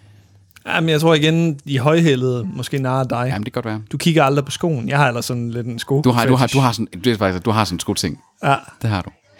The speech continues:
Speaker 2: Ja, der har jeg mere, jeg har, jeg har sådan en skulderting. Bare,
Speaker 1: Skuldre?
Speaker 2: bare skuldre. Det er, det er sexet.
Speaker 1: Prøv at se her, Peter.
Speaker 2: Åh,
Speaker 1: Ja.
Speaker 2: nej, nej, og der er endda et coronavaccinestik på skulderen der.
Speaker 1: Åh, han er
Speaker 2: Anders
Speaker 1: lige
Speaker 2: har jo
Speaker 1: blevet stukket
Speaker 2: fået,
Speaker 1: i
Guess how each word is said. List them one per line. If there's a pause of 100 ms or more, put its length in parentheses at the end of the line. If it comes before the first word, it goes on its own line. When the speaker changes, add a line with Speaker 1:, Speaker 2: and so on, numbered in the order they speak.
(120)
Speaker 2:
Ja,
der
har
jeg
mere,
jeg
har,
jeg
har
sådan
en
skulderting. (640)
Bare,
Speaker 1:
Skuldre?
Speaker 2:
bare
skuldre. (200)
Det
er, (280)
det
er
sexet. (680)
Speaker 1:
Prøv
at
se
her,
Peter. (560)
Speaker 2:
Åh,
Speaker 1:
Ja. (120)
Speaker 2:
nej, (120)
nej,
og
der
er
endda (100)
et
coronavaccinestik
på
skulderen
der.
Speaker 1:
Åh, (420)
han
er
Speaker 2:
Anders
Speaker 1:
lige
Speaker 2:
har
jo
Speaker 1:
blevet
stukket
Speaker 2:
fået,
Speaker 1:
i